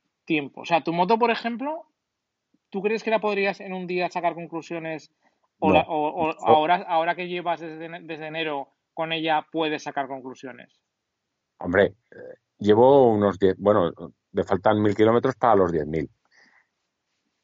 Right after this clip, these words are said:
Speaker 2: Conclusiones para mí, sí. Conclusiones para el resto de la gente, pues a lo mejor no tanto,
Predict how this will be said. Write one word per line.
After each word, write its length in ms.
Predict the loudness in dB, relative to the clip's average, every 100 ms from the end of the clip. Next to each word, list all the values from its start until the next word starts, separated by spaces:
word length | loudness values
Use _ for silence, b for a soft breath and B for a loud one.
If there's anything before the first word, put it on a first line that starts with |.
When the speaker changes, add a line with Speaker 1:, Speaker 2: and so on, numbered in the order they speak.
| _ 0
Speaker 2:
Conclusiones 1000 | 0 2 -2 0 2 4 2 0 -4 -14 _ _ _
para 540 | 2 4 4 6 4
mí, 320 | 4 0 -2 -6
sí. 420 | -12 -4 -4 -4 -10 _ _ _ _ _ _
Conclusiones 520 | -2 -2 0 2 2
para 260 | 4 6 6
el 80 |
resto 280 | 4 2 4
de 60 | 6
la 100 | 4
gente, 280 | 0 -2 0
pues 160 | 0
a 60 | 2
lo 80 | 2
mejor 340 | 0 0 0
no 120 | 2
tanto, 400 | 0 0 0 -4